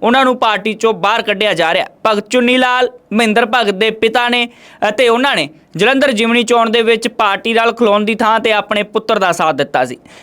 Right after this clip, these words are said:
ਇਸੇ ਚੱਕਰ 'ਚ ਹੁਣ ਪਾਰਟੀ ਉਹਨਾਂ ਨੂੰ ਬਾਹਰ ਕੱਢਣ ਜਾ ਰਹੀ ਹੈ।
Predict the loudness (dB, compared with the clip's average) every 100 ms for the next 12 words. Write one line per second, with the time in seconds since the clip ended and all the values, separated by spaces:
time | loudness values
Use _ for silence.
0 | -4 -2 0 0 0 0 0 0 0 0
1 | 0 0 0 0 2 0 0 0 0 -2
2 | -2 0 -2 -4 _ -10 -2 0 0 0
3 | -2